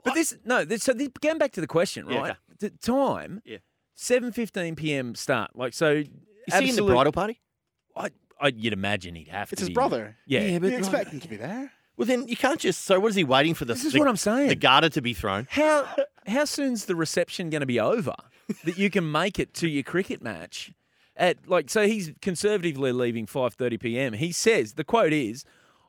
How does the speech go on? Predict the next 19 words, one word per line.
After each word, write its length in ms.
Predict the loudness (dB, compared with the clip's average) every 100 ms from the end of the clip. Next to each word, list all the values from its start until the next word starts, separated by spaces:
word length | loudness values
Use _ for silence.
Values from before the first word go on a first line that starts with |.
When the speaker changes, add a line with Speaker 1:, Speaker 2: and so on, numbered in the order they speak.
| _
Speaker 1:
"I 80 | 0
can't 240 | 2 0 2
remember 340 | 0 2 4
how 140 | 4
long 220 | 4 2 0
the 80 |
reception 640 | 0 0 0 0 -4 -4 -6 0
or 160 | 2
wedding 260 | 4 2 0
party 300 | -2 0 0
goes 260 | 0 -2 -2
for." 220 | -4 -6 -10 -20 _ 0
I'll 80 | 0
give 180 | 0
you 80 | 0
the 120 | 0
hint, 420 | 0 -2 -2 -6 -4 -6 -6
<laughs> 280 | -12 -10 0
Dave, 460 | 4 6 6 2